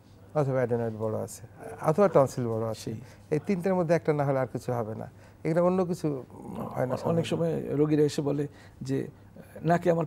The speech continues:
Speaker 2: পলিপাস হয়েছে।" পলিপাস বলে কি কোনো শব্দ আছে?
Speaker 1: পলিপকে যে আমরা যেটা বলি কি আমাদের nasal মিউকোজাটাকে বড় হয়ে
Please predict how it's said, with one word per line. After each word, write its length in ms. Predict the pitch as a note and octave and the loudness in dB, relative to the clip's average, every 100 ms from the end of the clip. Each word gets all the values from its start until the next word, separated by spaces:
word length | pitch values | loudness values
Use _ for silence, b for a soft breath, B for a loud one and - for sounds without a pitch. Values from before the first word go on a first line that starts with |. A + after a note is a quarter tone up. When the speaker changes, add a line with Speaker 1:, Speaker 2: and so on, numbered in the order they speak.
| - | 4
Speaker 2:
পলিপাস 520 | F3 F#3+ D#3+ D3 - | 6 6 6 4 0
হয়েছে।" 220 | A#2 D3+ | -4 -2
পলিপাস 480 | D3+ G3 G#3+ A#3+ G#3+ | 4 4 8 6 6
বলে 160 | A3+ | 2
কি 140 | G#3 A#3 | 2 0
কোনো 200 | G#3+ G3+ | 0 0
শব্দ 300 | - F3 E3+ | 2 2 4
আছে? 180 | D3 - | 2 8
Speaker 1:
পলিপকে 840 | F3 A#3 B3+ - - - - - | 8 8 4 -4 -20 -20 -8 2
যে 100 | G#3+ | 8
আমরা 200 | A3 G#3+ | 10 10
যেটা 260 | G3 F3+ G3+ | 8 8 8
বলি 360 | D#3 D#3+ D#3+ C3+ | 8 8 8 6
কি 280 | - D3 | 4 4
আমাদের 280 | D3 D3 D3 | 6 6 4
nasal 300 | C#3+ C#3+ D3+ | 6 6 6
মিউকোজাটাকে 880 | D3 D3 C3+ D3 C#3 - C3 C3+ C3 | 6 4 4 4 4 4 2 4 4
বড় 300 | A#2+ C3 C3 | 4 6 6
হয়ে 220 | C3+ C3 | 4 2